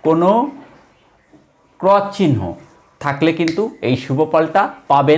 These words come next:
না, কিংবা বুধের আঙ্গুলে এরো রেখা, বুধের আঙ্গুলে তিল চিহ্ন,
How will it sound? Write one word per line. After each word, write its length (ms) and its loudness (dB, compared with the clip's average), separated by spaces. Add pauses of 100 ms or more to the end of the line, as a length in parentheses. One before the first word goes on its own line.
না, 80 4 (200)
কিংবা 320 4 (400)
বুধের 280 0 (260)
আঙ্গুলে 480 2 (240)
এরো 240 4
রেখা, 280 0 (400)
বুধের 260 2 (220)
আঙ্গুলে 380 4 (120)
তিল 160 2 (100)
চিহ্ন, 240 2